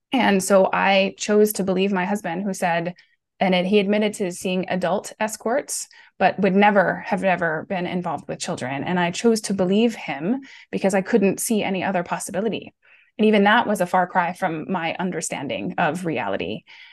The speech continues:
And so I, I sat in a, a place where the only way that I could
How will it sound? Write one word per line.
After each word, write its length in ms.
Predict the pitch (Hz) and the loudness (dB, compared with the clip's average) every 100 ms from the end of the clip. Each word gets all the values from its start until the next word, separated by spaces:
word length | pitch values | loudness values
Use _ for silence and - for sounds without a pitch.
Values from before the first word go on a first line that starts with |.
| _ | _
And 220 | - 196 196 | 2 2 4
so 400 | 208 196 185 180 - _ _ - | 6 8 6 2 -8 _ _ -4
I, 560 | 208 208 202 196 190 - _ _ _ _ _ - | 0 4 4 4 0 -6 _ _ _ _ _ -4
I 160 | 196 | 0
sat 500 | 196 - 226 226 - - | 0 2 2 2 -2 -4
in 380 | 214 196 185 - - | -2 0 -2 -4 -4
a, 500 | 190 175 175 165 - | -2 -2 -2 -6 -6
a 320 | 190 175 180 - | -4 -2 -4 -8
place 640 | - - 269 208 196 - - | -14 -2 2 2 2 -2 -4
where 400 | 196 185 180 185 | 0 2 0 0
the 200 | 208 - | -4 -2
only 280 | 226 233 214 | -2 -2 -2
way 200 | 202 196 | -2 -4
that 120 | 196 | -2
I 140 | 185 | -4
could 360 | 196 190 170 | -4 -6 -6